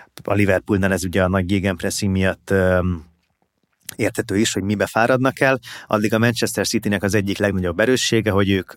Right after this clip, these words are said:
néha a szezon köze bukdácsolnak, egy-egy meccset elvesztenek, de az utolsó két hónapra arra mindig úgy felszívják magukat, hogy onnan már, tehát, hogy ezt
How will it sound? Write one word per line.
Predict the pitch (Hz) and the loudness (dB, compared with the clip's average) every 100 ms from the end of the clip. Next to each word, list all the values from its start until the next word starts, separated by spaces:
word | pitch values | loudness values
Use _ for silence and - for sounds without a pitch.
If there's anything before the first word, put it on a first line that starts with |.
| _ | _
néha | - - 139 113 | -12 -2 0 2
a | 98 | 2
szezon | - 104 95 | 2 0 0
köze | - 87 85 | -2 -6 -4
bukdácsolnak, | 127 160 135 107 110 98 95 | -2 2 2 2 0 0 0
egy-egy | 104 95 90 | -2 0 -2
meccset | 87 - - | -4 -4 2
elvesztenek, | 127 123 - 107 98 | 4 2 0 0 0
de | 87 | 0
az | 92 | -2
utolsó | 120 127 104 110 | 0 0 0 0
két | - 123 | 0 0
hónapra | 113 107 98 - 98 | 0 0 0 -2 0
arra | 123 123 107 | 2 4 4
mindig | 107 104 92 85 - - - - - | 2 2 0 -4 -14 -20 -20 -16 -2
úgy | 143 | -2
felszívják | - 110 - 107 101 - | 2 0 2 0 2 0
magukat, | 127 127 117 107 | 0 2 0 -2
hogy | 101 | -2
onnan | 95 92 92 | -2 0 0
már, | 90 87 87 - - - - - _ _ _ | 0 0 -2 -6 -18 -20 -20 -20 _ _ _
tehát, | - 92 | -14 -12
hogy | - 95 - | -10 -10 -10
ezt | - - | -10 -12